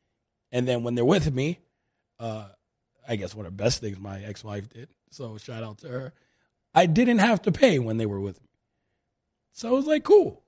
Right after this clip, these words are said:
I could stop that. She didn't complain. And then I had extra money when they were with me over the summers. I buy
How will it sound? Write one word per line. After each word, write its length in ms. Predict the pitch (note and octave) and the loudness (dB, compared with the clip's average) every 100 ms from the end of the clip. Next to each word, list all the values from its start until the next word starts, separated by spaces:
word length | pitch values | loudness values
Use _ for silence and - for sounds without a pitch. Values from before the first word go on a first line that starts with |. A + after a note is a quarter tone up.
| _ _ | _ _
I 60 | G2+ | -20
could 120 | F#2+ | -18
stop 320 | - A2+ - - | -8 -2 -2 0
that. 340 | A#2+ C3 - | 0 0 -4
She 180 | - G#2 | -16 -18
didn't 180 | F2 G#2+ | -20 -20
complain. 540 | E3 G3 D3+ G#2+ B2+ D3 _ _ _ _ | -6 2 2 2 -2 -4 _ _ _ _
And 140 | B2+ A#2+ | -2 2
then 240 | A#2 A#2 | 2 2
I 100 | A#2 | 0
had 200 | A#2 D#3+ | 4 6
extra 320 | C4+ - - | 6 4 -2
money 240 | C3+ A#2+ A#2 | -2 -2 -2
when 140 | A#2 | -4
they 60 | A#2+ | -2
were 60 | |
with 140 | A#2+ B2 | -2 0
me 80 | B2 | -2
over 100 | A2+ | -2
the 80 | A#2+ | 0
summers. 420 | E3+ G#3 F#3+ E3+ | 2 2 0 -6
I 80 | G2 | -14
buy 200 | E2+ | -20